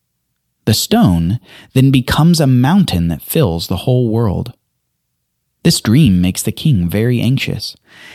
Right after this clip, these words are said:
He somehow senses that the dream means something monumental, and he needs to find out what it means. After a search to find someone who could tell him what his dream meant,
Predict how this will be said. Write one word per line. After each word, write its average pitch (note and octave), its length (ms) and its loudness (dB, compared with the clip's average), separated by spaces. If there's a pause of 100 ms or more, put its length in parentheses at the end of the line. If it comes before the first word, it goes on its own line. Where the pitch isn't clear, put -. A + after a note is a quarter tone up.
He D#3+ 100 0
somehow F#3 540 2
senses C#3 600 0
that G#2+ 100 -2
the A2+ 80 -2
dream D#3 400 4
means D3+ 240 2
something D3+ 420 0
monumental, D3+ 880 2 (300)
and A2+ 100 4
he A#2 80 4
needs B2+ 300 2
to G2 80 -2
find G2 280 -2
out F2 200 -4
what E2 120 -4
it D2+ 60 -6
means. F2 480 -4 (1000)
After D3+ 220 2
a B2+ 80 4
search F3 340 -2
to A#2+ 80 -2
find A#2 260 0
someone C#3 300 2
who G#3 180 2
could C#3 200 0
tell A2+ 180 0
him A#2 140 2
what A2 100 2
his G2+ 160 0
dream D3 320 4
meant, F#2 320 0